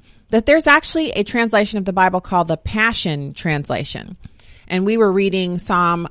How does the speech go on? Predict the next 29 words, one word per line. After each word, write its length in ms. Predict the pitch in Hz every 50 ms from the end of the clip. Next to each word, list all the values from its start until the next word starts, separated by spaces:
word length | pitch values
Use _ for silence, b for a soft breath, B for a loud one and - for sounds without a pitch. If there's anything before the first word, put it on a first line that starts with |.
| _ -
ninety-one 640 | 170 170 165 165 160 160 156 175 196 202 190 175 -
out 200 | 123 135 143 139
of 80 | -
it. 220 | - - - - _ _ _ _ _ _ _ _ _ _ _ _ _ _ _ _ _ _ _ _ _ _ _ - -
And 100 | 147 185
it 100 | 226 247
was 120 | 214 -
pretty 280 | - - 180 175 151 143
awesome. 560 | 147 160 165 139 - - - - - - 160 - _ _ _ _
So, 420 | - - - 190 180 175 - - _ _ -
uh, 80 | 170
Psalm 240 | 170 - 277 311 339
ninety-one 460 | 320 262 240 214 190 175 185 170 160 -
is 200 | - 165 156 160
a 40 | 156
standalone 680 | - - - 170 165 156 156 151 151 147 143 139 135
psalm 320 | - - 151 147 143 139 135
on 100 | 143 139
its 160 | 131 - -
own. 100 | 143 139 139
It's 140 | 123 -
just, 260 | - 139 - - - _
it's, 280 | - 165 160 - - - - - -
it 140 | 170 156 -
rocks. 520 | 139 143 143 - - - - - - - - b b b b b b b b
But 300 | 202 202 190 170 - _ _ _ _ _ _ _ _ _ _ _ _ - - _ _ _ _ _ _ _ _ _ _ _ _ _ _ _ _ - - _ _ -
the 100 | 180 165
Passion 480 | - - 214 214 240 262 - - 330
Translation, 760 | 330 - 339 349 349 - 359 370 359 - - 349 349 349 370